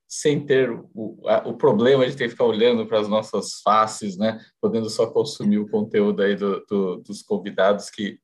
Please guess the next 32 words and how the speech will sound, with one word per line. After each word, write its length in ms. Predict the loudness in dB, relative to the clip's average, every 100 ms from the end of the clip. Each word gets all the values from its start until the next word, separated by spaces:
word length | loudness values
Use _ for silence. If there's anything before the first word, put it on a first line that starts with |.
| -4
um 160 | -2
melhor 360 | 0 4 2 2
que 60 |
o 40 | 0
outro, 180 | 0 -2
que 60 |
passaram 360 | -6 -2 0 0
ao 60 |
longo 180 | 0 -6
desses 280 | -10 -16 -14
mais 180 | -12 -12
de 80 | -8
quatrocentos 560 | -6 -6 -10 -14 -14
episódios. 460 | -20 -20 -10 -8 -6
Então, 240 | -4 -4
vai 220 | 0 0 2
lá 180 | 2
no 100 | 0
Spotify 720 | -4 -4 -6 -4 -2 0 0 -4 _ _ _ _ _ _
e 320 | -2 -2 -2 -10
escuta 380 | -14 -10 -8 -6
o 40 |
Café 300 | -6 -4 -4
com 60 | -4
Segurança. 720 | -6 -8 -4 -4 -4 -6 -20 _ _ _ _
Clebão, 560 | 2 6 6 4 -2 -14 _ _
viver 300 | -6 2 4
a 80 | 6
vida 300 | 4 2 0
sem 260 | 0 0 0
um 60 |
sonho 520 | -4 -2 0 0 -4